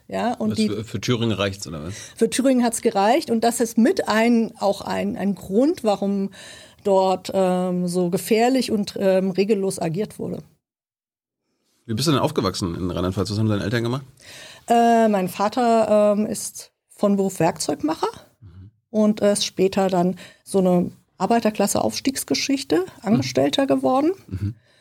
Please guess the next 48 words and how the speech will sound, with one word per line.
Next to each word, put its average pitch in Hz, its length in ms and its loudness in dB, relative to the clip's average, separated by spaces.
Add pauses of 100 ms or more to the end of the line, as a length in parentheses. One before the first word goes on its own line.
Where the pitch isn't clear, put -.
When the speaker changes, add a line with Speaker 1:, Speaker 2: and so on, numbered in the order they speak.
(140)
Speaker 1:
Meine 196 140 4
Mutter 208 300 0
war 202 180 -2
Hausfrau. 311 560 -2
Ich - 100 -20
bin 220 100 -2
auf 226 140 -2
Platte 269 300 0
groß - 280 -2
geworden 190 460 0
in 202 80 0
einem 202 120 2
Satellitenvorort 202 880 0
von 175 160 0
Mainz. 170 420 -6
Speaker 2:
Es - 140 -2
gab - 160 -4
Platten 117 320 0
im, 113 240 2
im 90 160 2
Westen? - 340 -2 (120)
Speaker 1:
Ja, 131 100 -6
klar. 202 300 -10
Es - 20 -10
Speaker 2:
Ich - 60 -10
dachte, 214 120 2
Speaker 1:
gab 208 100 2
so 113 120 2
Speaker 2:
ich 190 60 2
dachte, 117 120 0
das 110 100 2
war 107 100 2
immer 104 160 0
so, 95 160 0
so 95 100 -2
ein 95 100 -4
Ostding. 104 480 -4
Speaker 1:
Nee, 226 260 2 (260)
es - 80 -14
gab 240 160 0
auch 254 100 -6
Platten 240 240 0
im 208 60 0
Westen. 262 260 -2
Ein 226 220 2
Unterschied 302 440 0
ist 254 140 -4
aber 247 300 2